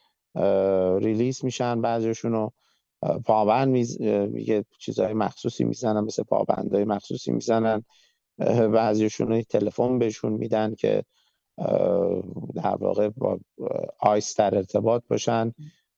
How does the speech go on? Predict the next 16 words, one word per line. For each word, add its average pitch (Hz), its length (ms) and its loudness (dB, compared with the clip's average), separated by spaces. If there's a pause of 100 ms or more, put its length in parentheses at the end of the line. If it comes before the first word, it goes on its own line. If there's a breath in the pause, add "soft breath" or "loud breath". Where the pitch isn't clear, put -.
(140)
خودشون - 420 -2
رو 107 60 2
معرفی 107 520 0
کنن 120 340 0
هفته 117 320 -4
یه 113 200 0
بار. 107 400 -2 (560)
اه، 92 420 4
بعضیشون 110 640 2
با 113 240 0
وثیقه، 110 600 0
بعضیا 107 360 -2
بدون 113 300 -2
وثیقه 110 500 -2
آزاد 107 360 0
می‌شن. 117 440 -2